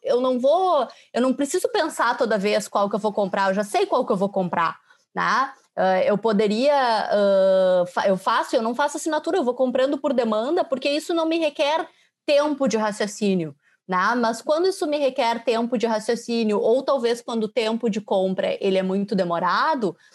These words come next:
aí a assinatura é mais interessante. Então, é nesse caso que a gente tá falando da Amazon, né? Ou de, enfim, qualquer,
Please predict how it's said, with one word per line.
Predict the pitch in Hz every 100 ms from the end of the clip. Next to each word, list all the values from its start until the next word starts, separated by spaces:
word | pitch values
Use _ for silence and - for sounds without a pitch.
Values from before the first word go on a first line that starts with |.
| - -
aí | 196 214
a |
assinatura | 254 294 262 269
é | 262
mais | 262 262
interessante. | 269 285 302 269 233
Então, | - 226
é |
nesse | 240 233
caso | - 233
que | 247
a |
gente | 233 233
tá | 233
falando | 226 208 220 220
da | 190 175 185 240
Amazon, | 220 185 185 175 175
né? | 180 208
Ou | 190 185 214
de, | 208 202
enfim, | 202 254 170
qualquer, | 208 202 269 285